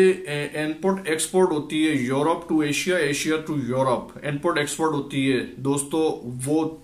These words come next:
तक इनके पास है पोर्ट। तो दोस्तों उस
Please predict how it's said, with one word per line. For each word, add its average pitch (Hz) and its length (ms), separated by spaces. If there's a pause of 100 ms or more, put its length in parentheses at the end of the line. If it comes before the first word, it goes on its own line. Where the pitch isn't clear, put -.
तक 170 180
इनके 131 280
पास 123 300
है 131 60 (120)
पोर्ट। 135 340 (760)
तो 143 60
दोस्तों 156 280
उस 165 80